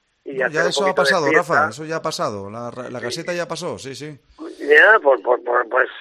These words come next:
Speaker 1: no
Speaker 2: El
Speaker 1: prolongar
Speaker 2: empate le
Speaker 1: más
Speaker 2: vale al
Speaker 1: allá
Speaker 2: Valencia,
Speaker 1: de
Speaker 2: ¿no, Rafa? El empate
Speaker 1: El
Speaker 2: le vale,
Speaker 1: empate.
Speaker 2: ¿no?
Speaker 1: El empate le vale, eh, y
Speaker 2: Sí.
Speaker 1: después incluso la derrota tiene que darse muchos resultados, es un poco carambola,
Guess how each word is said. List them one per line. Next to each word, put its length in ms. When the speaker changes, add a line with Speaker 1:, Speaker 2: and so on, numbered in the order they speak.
Speaker 1:
no 180
Speaker 2:
El 120
Speaker 1:
prolongar 80
Speaker 2:
empate 280
le 60
Speaker 1:
más 80
Speaker 2:
vale 160
al 100
Speaker 1:
allá 100
Speaker 2:
Valencia, 260
Speaker 1:
de 60
Speaker 2:
¿no, 140
Rafa? 380
El 140
empate 260
Speaker 1:
El 60
Speaker 2:
le 60
vale, 220
Speaker 1:
empate. 160
Speaker 2:
¿no? 120
Speaker 1:
El 100
empate 460
le 120
vale, 420
eh, 280
y 320
Speaker 2:
Sí. 120
Speaker 1:
después 300
incluso 460
la 80
derrota 420
tiene 200
que 100
darse 260
muchos 360
resultados, 680
es 140
un 80
poco 280
carambola, 920